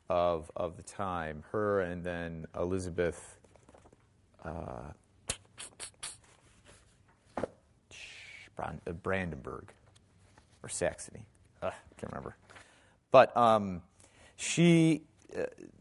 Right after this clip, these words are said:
the, uh, this one, Elizabeth, uh, she, she drafted a, a church order with the help of, you know, of people, but um, super, super interesting. So she was very influential.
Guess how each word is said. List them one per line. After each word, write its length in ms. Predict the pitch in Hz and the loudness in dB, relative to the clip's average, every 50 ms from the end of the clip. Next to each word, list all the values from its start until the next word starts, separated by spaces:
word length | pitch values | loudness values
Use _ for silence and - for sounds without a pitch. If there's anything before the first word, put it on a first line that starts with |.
| - - 98 - _ - | -20 -20 -20 -18 _ -10
the, 320 | 117 104 110 113 110 107 | -4 0 2 4 6 6
uh, 300 | 104 98 92 87 87 87 87 87 - | 6 6 6 4 2 0 -2 -4 -4
this 240 | 107 117 123 - - | -2 0 0 2 2
one, 240 | 117 101 95 87 - - _ - - - _ - | 2 2 0 -2 -6 -10 _ -20 -20 -20 _ -8
Elizabeth, 500 | - 101 98 101 104 98 90 98 92 87 - - - | -6 -4 -2 -2 -2 -2 -2 -4 -4 -6 -6 -14 -8
uh, 440 | - 92 95 85 80 80 78 80 78 107 - _ _ _ _ _ _ _ _ _ _ _ _ _ _ _ _ _ _ _ _ _ _ _ _ _ _ _ _ _ _ _ _ _ _ _ _ _ _ _ _ _ _ _ - | -4 -2 -2 -2 -2 -2 -4 -6 -8 -10 -14 _ _ _ _ _ _ _ _ _ _ _ _ _ _ _ _ _ _ _ _ _ _ _ _ _ _ _ _ _ _ _ _ _ _ _ _ _ _ _ _ _ _ _ -14
she, 340 | - - - - 113 95 76 | -10 -8 -6 -4 -4 -4 -6
she 220 | - - - 117 104 | -6 -4 -4 -2 0
drafted 480 | - 107 101 101 - - 104 95 87 | 4 6 6 6 4 2 0 0 2
a, 360 | 90 85 82 80 78 78 82 - - - - - | 2 2 2 2 2 0 -4 -8 -16 -18 -14 -12
a 60 | - | -12
church 260 | - - 104 95 - | -8 -6 -6 -6 -4
order 320 | 82 87 90 82 82 110 - _ _ _ _ _ _ _ _ _ _ _ - - | -4 -4 -4 -4 -6 -10 -14 _ _ _ _ _ _ _ _ _ _ _ -14 -6
with 200 | - 117 120 - | -2 -2 -2 0
the 80 | - | 0
help 200 | 92 92 80 - | 0 0 0 -2
of, 220 | 76 76 - - - - | -2 -10 -10 -12 -16 -12
you 100 | 85 87 | -10 -8
know, 160 | 80 71 - - - _ - | -6 -8 -8 -10 -14 _ -10
of 220 | - 80 - - | -10 -10 -10 -8
people, 280 | - 107 104 - 76 69 | -8 -8 -6 -4 -6 -4
but 180 | 67 85 78 - - - - - - - - _ - | -4 -6 -8 -8 -10 -20 -20 -20 -20 -20 -20 _ -4
um, 480 | - 78 78 78 76 73 71 67 65 - _ _ _ _ _ _ _ - | 0 2 2 2 2 0 -2 -8 -12 -14 _ _ _ _ _ _ _ -14
super, 360 | - - 113 - - 76 73 - _ _ _ - | -8 -8 -6 -4 -4 -6 -6 -8 _ _ _ -18
super 320 | - - - - - 76 | -12 -12 -12 -10 -8 -10
interesting. 500 | 76 69 - 69 - - - - - - - - - _ _ _ _ - - - - - - _ | -10 -10 -10 -10 -12 -12 -12 -14 -16 -16 -18 -20 -20 _ _ _ _ -12 -12 -10 -10 -12 -12 _
So 180 | - - - 87 | -14 -10 -10 -8
she 160 | 82 - - | -6 -4 -4
was 120 | 110 98 90 | -4 -2 -2
very 180 | 98 95 92 | -2 -2 -2
influential. 580 | 90 82 - - 87 80 80 80 - 78 71 | -4 -6 -8 -8 -8 -8 -8 -10 -10 -10 -10